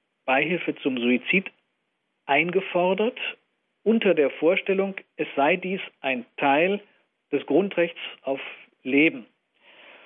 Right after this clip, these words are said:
Und, ähm, man weiß nicht, wie in Zukunft entsprechende höchstrichterliche Urteile ausfallen werden. Juristisch ist es zumindest nicht völlig absurd,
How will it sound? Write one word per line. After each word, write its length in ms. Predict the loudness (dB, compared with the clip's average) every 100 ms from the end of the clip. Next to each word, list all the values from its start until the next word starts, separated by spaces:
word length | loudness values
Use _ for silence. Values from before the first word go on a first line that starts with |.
| _ _ _
Und, 320 | -4 -4 0
ähm, 300 | 2 2 -2 -12 _ _ _ _ -20 -20 _ _ _ _ _ _ _ -20 _ _ _ _ _ -6
man 200 | -4 2
weiß 300 | 2 2 0
nicht, 240 | -2 -2 -8 -8 -12 _ _
wie 360 | -6 2 4 4
in 320 | 2 -4 -4
Zukunft 560 | -2 0 0 -2 -6 -16 -10
entsprechende 800 | -6 0 2 0 0 2 2 2 -4
höchstrichterliche 920 | -6 0 0 0 -2 -2 0 0 0 2
Urteile 500 | 2 2 2 2 4
ausfallen 560 | 2 2 -2 0 2
werden. 340 | 4 4 2 -6 -14 -20 _
Juristisch 800 | -4 2 2 0 -2 0 2 0
ist 180 | -4 -10 -12
es 100 | -14 -6
zumindest 460 | -2 0 0 -2
nicht 180 | -4 -6
völlig 420 | 0 2 2 -2 -8
absurd, 500 | -8 -2 0 0